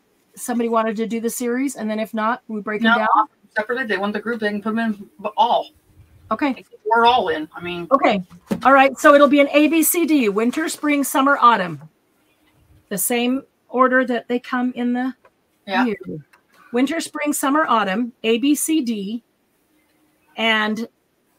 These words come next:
Speaker 2: Oh, let me take the hashtag off. Hold on.
Speaker 1: Oh. <laughs>
Speaker 2: Uh,
Speaker 1: Winter has the snow. Oh, the bunny,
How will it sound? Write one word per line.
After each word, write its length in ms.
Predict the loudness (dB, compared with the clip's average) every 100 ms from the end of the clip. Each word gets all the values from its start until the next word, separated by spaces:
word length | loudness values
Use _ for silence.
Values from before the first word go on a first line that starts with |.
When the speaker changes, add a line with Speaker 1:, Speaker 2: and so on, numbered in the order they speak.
| _ _ _ _ _ -16
Speaker 2:
Oh, 100 | -12
let 100 | -12
me 20 |
take 240 | -12 -14 -14
the 60 |
hashtag 440 | -12 -12 -14 -14 -12
off. 140 | -12
Hold 160 | -12 -14
on. 140 | -14 -18 _ _ _ _
Speaker 1:
Oh. 260 | -4 -4 -6 -12 _ -10 -6
<laughs> 800 | -6 -6 -8 -12 -14 -16 -12 -10
Speaker 2:
Uh, 100 | -10 _ _ _ -16 -14 -20 _ _ _ _ _ _ -20 _ _ _ _ _ _ _ _ -20 _ _ _ _ -20 -20 -4
Speaker 1:
Winter 400 | 2 2 2 0
has 300 | 2 2 0
the 120 | -2
snow. 260 | -2 -2 2
Oh, 180 | 4 4
the 140 | 2
bunny, 320 | 2 4 4